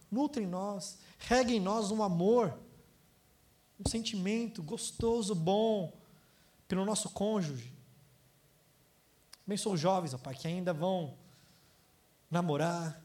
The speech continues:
noivar, casar, que eles escolham bem, que eles escolham bem, e que eles saibam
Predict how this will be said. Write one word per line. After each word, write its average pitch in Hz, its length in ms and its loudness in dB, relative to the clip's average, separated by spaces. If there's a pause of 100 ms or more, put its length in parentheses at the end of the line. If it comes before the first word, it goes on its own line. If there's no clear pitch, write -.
noivar, 156 640 -2
casar, 147 640 -6 (520)
que 202 100 -4
eles 190 160 0
escolham 175 400 -2
bem, 120 320 -6 (1200)
que - 100 -8
eles 170 140 -2
escolham 156 480 -4
bem, 113 320 -6 (2000)
e 170 60 -6
que 185 140 0
eles 170 160 2
saibam 165 680 2